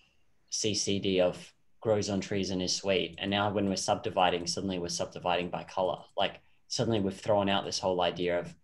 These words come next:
the distinguishing characteristic is retained and the differentiations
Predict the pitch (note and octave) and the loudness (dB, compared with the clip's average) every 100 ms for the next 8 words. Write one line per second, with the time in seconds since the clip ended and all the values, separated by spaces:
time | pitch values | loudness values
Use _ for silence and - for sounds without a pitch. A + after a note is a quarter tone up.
0 | _ _ - A2 F#2 - G2+ F#2 - F#2 | _ _ -8 -6 -6 -4 -2 -2 -4 -4
1 | F#2 F2+ - - - - F#2 F2+ F2+ G2+ | -2 -2 -4 -6 -6 -10 -10 -8 -8 -6
2 | F#2 E2+ F2 F2 E2+ F#2+ - F#2 F#2 F#2 | -6 -6 -6 -8 -8 -10 -8 -6 -4 -2
3 | F#2 F2 F2 E2 | -2 -4 -8 -12